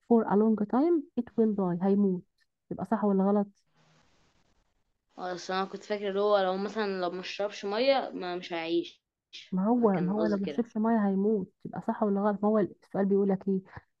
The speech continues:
Speaker 1: If, if the plant is not watered for long time, it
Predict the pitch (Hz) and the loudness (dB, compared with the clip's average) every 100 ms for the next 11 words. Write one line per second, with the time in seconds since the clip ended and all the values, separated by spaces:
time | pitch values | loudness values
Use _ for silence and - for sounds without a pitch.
0 | _ _ 202 208 - - 202 202 208 202 | _ _ -2 -2 -12 -2 -2 0 2 4
1 | 185 175 - 175 202 208 - 214 254 269 | 4 2 -4 -4 0 -2 0 0 2 2
2 | 294 233 - 214 202 202 202 196 240 277 | 2 0 -2 -2 2 2 0 -2 0 0
3 | 269 226 | 0 -2